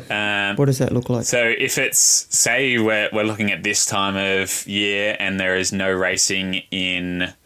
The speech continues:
Speaker 1: Australia currently, 'cause it's a bit all over the place, then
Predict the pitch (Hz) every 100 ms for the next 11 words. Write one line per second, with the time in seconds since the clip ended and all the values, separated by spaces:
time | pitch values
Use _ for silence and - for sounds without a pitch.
0 | - - - _ _ _ 104 - 104 98
1 | 95 92 - 98 104 98 98 104 123 _
2 | _ _ - - - - 98 92 98 -
3 | 95 92 92 92 - 92 90 - - -
4 | - - _ _ - 98 95 95 92 92